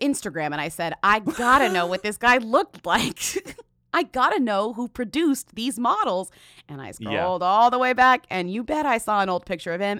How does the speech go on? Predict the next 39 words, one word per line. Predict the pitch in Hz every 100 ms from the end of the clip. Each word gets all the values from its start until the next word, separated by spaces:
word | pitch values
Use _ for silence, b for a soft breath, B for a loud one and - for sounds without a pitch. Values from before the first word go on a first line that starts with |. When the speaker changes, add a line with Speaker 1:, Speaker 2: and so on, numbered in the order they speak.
| -
Speaker 1:
and | 214 233
you | 262
bet | 247 220 175
he | 208 214
was | 233 254
a |
fucking | 247 202 185 233 240
hunk. | 226 151 - - _ _ _ _ _ _
His | 202 190
name | 175 208
is | 170
Bro. | 180 185 147
Speaker 2:
Yeah. | 92 92 _ _ _ 147
Speaker 1:
B | 202 240
R | 196 190 180
E | 190
U | 185 185 175 -
X. | 135 - - -
They | 165
are | 156 147 151 _ _
from | - 202
New | 254 220
Orleans. | 147 120 104 120 - _ _ _ _ _
Guess | - 143 -
what? | 101 - _ _
They're | 127
from | - 151 180
New |
Orleans. | 139 85 69 62 - _ _ _ _ _ _ _ -
Speaker 2:
Mm-hmm. | 135 107 98 101 95 95 b b -
Speaker 1:
Um, | 202 202
you | 214
have, | 220 220 156 101
Speaker 2:
Mm-hmm. | -
Speaker 1:
ready? | 180 185 214 233 -
You | 185
have | 185 180 156 147 139 _ _ _ _ _ _ 185
Grace | 175 190 214 262 -
Ann. | 226 214 226 262 339